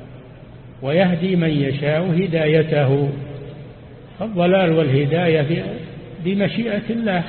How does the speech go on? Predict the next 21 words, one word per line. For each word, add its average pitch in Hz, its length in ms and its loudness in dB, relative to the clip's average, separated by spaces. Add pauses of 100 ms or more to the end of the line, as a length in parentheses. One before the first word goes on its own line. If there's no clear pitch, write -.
وقد-، 196 300 -2
و-، 185 320 2
وقدره 170 500 0 (100)
سبحانه 147 540 -4
وتعالى. 139 500 -4 (720)
وهذا 202 280 -2
في 180 180 2
رد 202 260 0
على 190 180 2
المعتزلة 185 760 0
الذين 147 380 0
ينفون 160 440 2
القدر، 202 460 2 (1120)
ويقول 165 420 2
أن 165 140 4
الإنسان 160 460 0
يؤمن 208 480 0 (240)
باخت-، 180 320 -2
ب-، 170 260 2 (300)
يؤمن 175 480 0
ب-، 151 520 0